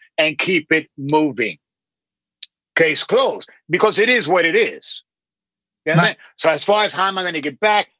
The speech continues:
Speaker 1: No. I mean, it's like, you have to believe in yourself. It's like, you know what? Because from one day being in a cage to the next day being a free man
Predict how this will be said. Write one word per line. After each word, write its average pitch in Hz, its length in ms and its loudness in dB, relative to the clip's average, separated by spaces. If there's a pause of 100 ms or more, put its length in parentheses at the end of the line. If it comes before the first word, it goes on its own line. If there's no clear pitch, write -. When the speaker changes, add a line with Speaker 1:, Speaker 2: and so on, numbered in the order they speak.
(220)
Speaker 1:
No. 190 560 -6 (100)
I 151 80 0
mean, 175 180 -2
it's 175 200 0
like, 180 220 2 (200)
you 220 80 0
have 247 100 -2
to 214 100 4
believe 202 440 -2
in 185 80 2
yourself. 160 400 0
It's 170 160 0
like, 165 160 2
you 180 100 -2
know 202 120 2
what? 226 260 0 (540)
Because 170 480 2 (260)
from 185 220 2
one 220 260 0
day 233 180 4
being 214 240 -2
in 202 120 -2
a 185 100 -2
cage 190 440 0
to 170 80 -4
the 156 60 -2
next 175 340 -2
day 185 200 0
being 175 240 -2
a 165 80 -2
free 170 260 -2
man 214 400 0